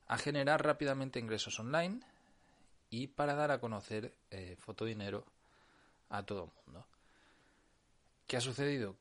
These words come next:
Que se ha triplicado el tráfico a mi página. Y el tráfico de Fotodinero ya no era pequeño. Entonces, eh, bueno, ahora me, me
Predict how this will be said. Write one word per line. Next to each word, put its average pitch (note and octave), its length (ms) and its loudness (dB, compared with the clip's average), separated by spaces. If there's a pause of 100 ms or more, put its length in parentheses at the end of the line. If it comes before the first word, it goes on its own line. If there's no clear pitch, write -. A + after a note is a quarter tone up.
Que B2+ 360 0 (260)
se - 180 2
ha C3 60 0
triplicado A2+ 480 0
el G#2+ 40 -4
tráfico G2+ 420 -4
a G2+ 100 -2
mi F#2+ 160 -12
página. - 420 -14 (760)
Y A2 160 -4
el G#2 100 -2
tráfico A2 380 0
de A2 40 4
Fotodinero G#2 540 -4
ya G2+ 200 -4
no G2+ 220 -6
era F#2+ 220 -4
pequeño. E2 420 -10 (640)
Entonces, A2+ 800 0 (300)
eh, F#2+ 640 -6
bueno, F2+ 380 -10 (800)
ahora G2 300 -2
me, G2+ 220 -6
me F#2 340 -14